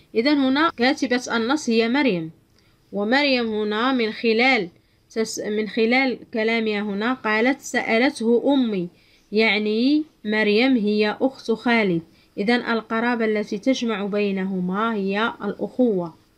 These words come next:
هم، هما أخوين، والدليل هنا: "سألته أمي". ثالثا،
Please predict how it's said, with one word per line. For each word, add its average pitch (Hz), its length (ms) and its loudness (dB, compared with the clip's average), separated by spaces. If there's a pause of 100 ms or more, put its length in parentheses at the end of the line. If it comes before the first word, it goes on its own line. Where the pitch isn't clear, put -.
(140)
هم، 254 260 2 (120)
هما 202 400 0
أخوين، 208 720 0 (520)
والدليل 214 680 2
هنا: 202 340 -2 (120)
"سألته 240 840 0
أمي". 180 360 -2 (880)
ثالثا، 254 800 0